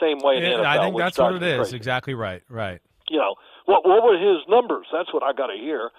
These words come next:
Speaker 1: Let me hear about that dumbass quarterback rating again. Oh, I mean, guys, I watch some guys on the week. They play great with the situation, their talent versus the other team, and it'll come down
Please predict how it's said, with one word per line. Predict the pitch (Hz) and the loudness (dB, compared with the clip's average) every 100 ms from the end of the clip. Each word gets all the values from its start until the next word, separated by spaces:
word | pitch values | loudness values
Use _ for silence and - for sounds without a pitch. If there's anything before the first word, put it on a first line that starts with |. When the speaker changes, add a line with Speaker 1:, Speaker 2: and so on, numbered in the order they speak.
| _ _ _ | _ _ _
Speaker 1:
Let | 208 | 2
me | 254 | 2
hear | 190 220 | 2 4
about | 214 190 - | 4 4 4
that | 175 135 - | 2 2 0
dumbass | 170 185 180 160 - | 2 4 2 0 0
quarterback | 175 170 147 135 - | 0 2 2 -2 -2
rating | 135 123 | -4 -4
again. | 113 104 92 76 _ | -8 -8 -10 -12 _
Oh, | 160 180 - - _ _ _ _ | 2 2 2 -6 _ _ _ _
I | 170 | -4
mean, | 170 - | -2 2
guys, | 214 226 190 | 4 6 4
I | 180 196 | 4 4
watch | 190 180 - | 4 2 2
some | 185 175 | -2 2
guys | 165 160 147 | 4 4 0
on | 151 | -4
the | 135 | -2
week. | 147 165 - 151 | -4 -4 -4 -4
They | 147 - - | -4 -6 -10
play | 160 151 - | -6 -6 -6
great | - 131 160 143 - 135 | -12 2 4 2 -2 -6
with | 143 | -6
the | 131 - | -6 -4
situation, | 196 202 190 165 175 165 180 170 147 | -2 -2 -4 0 0 -2 -6 -6 -8
their | 110 - | -10 -6
talent | 185 185 180 160 | -2 0 0 -2
versus | 139 147 170 - | -4 -6 -8 -4
the | 147 | -2
other | 165 | -2
team, | - 170 165 165 - _ _ _ _ | -4 -6 -8 -10 -16 _ _ _ _
and | 151 151 | -8 -4
it'll | 156 139 | -2 -4
come | - 175 160 | 0 -2 0
down | 160 151 165 | 0 2 -2